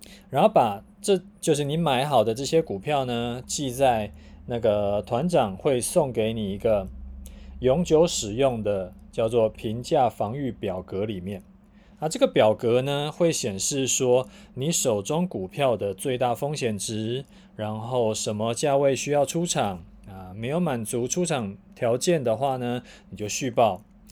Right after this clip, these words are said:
然后每天的未实现损益的变化。因为股票的价格是每天都在变化嘛，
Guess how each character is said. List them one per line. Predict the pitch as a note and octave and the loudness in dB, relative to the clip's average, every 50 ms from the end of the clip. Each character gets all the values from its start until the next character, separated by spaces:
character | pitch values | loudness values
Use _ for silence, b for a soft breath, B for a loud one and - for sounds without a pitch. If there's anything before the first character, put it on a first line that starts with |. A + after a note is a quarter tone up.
| B B B B | B B B B
然 | G#2 G#2 G#2+ | -6 -4 -4
后 | A#2 | -2
每 | A#2+ A#2 A2 G#2 | -2 -2 -2 -2
天 | F#2+ - C#3 C3+ C#3 C#3 | -2 -2 -2 -2 -2 0
的 | C3+ C3 A2+ G#2+ A2+ | 2 2 4 4 4
未 | C3+ C#3 C3 | 2 2 2
实 | A#2+ - - A2 G#2 | 2 0 -2 -4 -4
现 | - - C3+ A#2 A2 | -2 0 -2 -2 -2
损 | - - - F#2 F#2 | -4 -6 -6 -6 -6
益 | A#2 A2 | -6 -6
的 | G#2+ F#2 | -6 -8
变 | - - B2 G#2 G2 | -6 -4 -4 -4 -4
化。 | - - A2+ G2 - - - - - - - - _ - - - - - - B B B B B B B | -6 -6 -6 -8 -8 -10 -18 -20 -20 -20 -20 -20 _ -20 -20 -20 -20 -20 -20 B B B B B B B
因 | B F#3+ A#3 | B 0 2
为 | C4+ A#3 F#3+ - - - - - | 2 2 0 0 -6 -18 -14 -8
股 | - C3 A2 | -4 -4 -4
票 | G#2 - F3+ G3 F#3+ D#3+ | -2 0 2 2 2 2
的 | C3 A#2+ A#2 A2 G2+ | 2 2 2 2 0
价 | F#2+ - F#3+ F3 D3 B2+ | 0 0 0 0 0 0
格 | G2+ A2 G#2 G#2 | -2 -2 -4 -2
是 | - - | -2 -4
每 | C3+ A#2 F#2+ F#2 | -6 -6 -8 -8
天 | - B2+ A#2 | -8 -8 -6
都 | A#2 | -4
在 | A#2 B2 A#2 | -2 -2 -2
变 | A2+ - A#2 G#2+ F#2+ | -2 -2 -4 -4 -4
化 | - - A#2 G2 F#2+ | -4 -6 -6 -6 -6
嘛， | F2+ F#2 | -10 -12